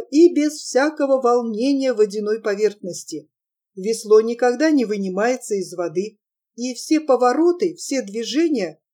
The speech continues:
производятся под водою, подобно тому, как производит их своими веслообразными лапами гусь, лебедь и вся водоплавающая птица.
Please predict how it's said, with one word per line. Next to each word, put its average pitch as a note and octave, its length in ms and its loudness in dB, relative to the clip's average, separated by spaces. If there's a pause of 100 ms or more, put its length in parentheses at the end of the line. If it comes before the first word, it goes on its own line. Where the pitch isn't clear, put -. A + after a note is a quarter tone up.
производятся C4+ 960 0
под B3 340 0
водою, A3 640 0 (360)
подобно D#4 460 2
тому, A#3+ 480 0
как B3+ 300 0
производит B3 840 0
их C4 140 -4
своими G#3+ 760 0
веслообразными F#3+ 1080 -2
лапами A#3 600 0
гусь, A3 520 -6 (240)
лебедь A3+ 600 -2 (340)
и B3+ 220 -4
вся D#4+ 340 0
водоплавающая D4 880 0
птица. F#3+ 680 -10